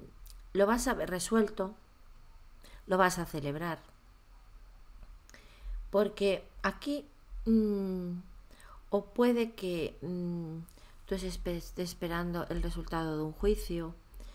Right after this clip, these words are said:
y lo celebras. Por lo tanto, lo que se tiene que resolver, lo que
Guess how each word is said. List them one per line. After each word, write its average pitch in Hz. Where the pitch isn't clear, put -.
y 233
lo 165
celebras. 151
Por 170
lo 175
tanto, 208
lo 165
que 170
se -
tiene 190
que 175
resolver, 190
lo 160
que 151